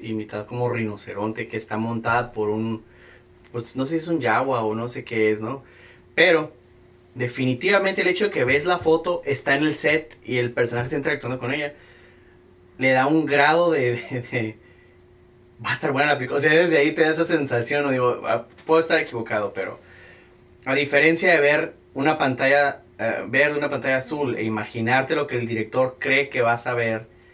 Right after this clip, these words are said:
estarlo viendo físicamente, pues sí te impacta, ¿no? Y si es en el caso de los dinosaurios, que a estas alturas del partido siguen usando animatrónicos para, para que el actor se sienta físicamente más relacionado,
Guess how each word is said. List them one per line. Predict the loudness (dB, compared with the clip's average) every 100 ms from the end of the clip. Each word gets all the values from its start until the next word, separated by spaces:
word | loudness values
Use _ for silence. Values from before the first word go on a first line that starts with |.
| _ -12
estarlo | -10 -4 -2 0
viendo | -2 -4 -6
físicamente, | -10 -8 -6 -6 -10
pues | -12
sí | -10
te | -10
impacta, | -8 -10 -10
¿no? | -8 -8
Y |
si | -4 -4
es | -2
en | -2
el | -2
caso | -6 -4
de | -4
los |
dinosaurios, | -4 -2 -2 0 -2 -8 -20 -20 -12
que | -2 0
a | 2
estas | 0
alturas | -2 0 -2
del | -2
partido | -6 -6 -4 -4
siguen | -4 -4
usando | -4 -4 -2 0 0
animatrónicos | -2 -4 -4 -4 -4 -4 -4 -10 -8
para, | -4 -4 -4 0
para | 2 2
que | 0 0
el |
actor | 0 0 0 2 2
se | -2
sienta | -4 -2 0 -2
físicamente | -4 -8 -6 -4 -4 -2
más | -2
relacionado, | 0 -2 -4 -2 0 0 0